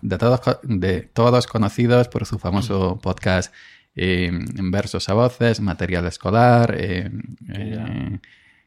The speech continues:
Speaker 1: Cosa de
Speaker 2: Ya.
Speaker 1: Modernos,
Speaker 2: <laughs>
Speaker 1: em, ¿qué más? No sé. Y entonces para mí es un, un, un, un orgullo y un placer tenerlo porque, eh, José, siempre me gusta, me gusta hablar con, con,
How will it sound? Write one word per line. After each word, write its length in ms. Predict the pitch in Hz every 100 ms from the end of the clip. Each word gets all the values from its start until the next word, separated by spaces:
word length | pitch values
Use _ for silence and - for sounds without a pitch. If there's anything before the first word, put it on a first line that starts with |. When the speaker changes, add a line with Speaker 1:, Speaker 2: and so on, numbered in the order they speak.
| -
Speaker 1:
Cosa 240 | 104 98
de 60 | 104
Speaker 2:
Ya. 40 |
Speaker 1:
Modernos, 800 | 92 92 113 127 113 107 117 117 -
Speaker 2:
<laughs> 80 | _ 113
Speaker 1:
em, 720 | 98 95 95 92 90 87 95 98 _ _ _ _ - - -
¿qué 80 |
más? 340 | 120 143 107 - - 101 107 - _ _ - -
No 260 | - 190 117
sé. 160 | 120 - - - - - - - _
Y 120 | 127
entonces 320 | 120 123 123
para 180 | 131 123
mí 140 | 117 123
es 140 | -
un, 120 | 117
un, 640 | 110 98 - 104 98 95 -
un, 220 | 113 104 -
un 160 | 123
orgullo 460 | 110 95 110 110 107
y 80 | 98
un 80 | 95
placer 400 | 101 - 107 110
tenerlo 480 | 104 95 101 113 113
porque, 640 | 113 98 101 95 92 - -
eh, 320 | 104 90 90 - - - - 98 85
José, 480 | - 107 - 110 104
siempre 720 | - 92 95 110 101 87 85 92 113 98
me 200 | - 101
gusta, 300 | 107 135 -
me 140 | 104 95
gusta 200 | 117 117
hablar 300 | 101 82 -
con, 320 | 90 - 80 _
con, 140 | -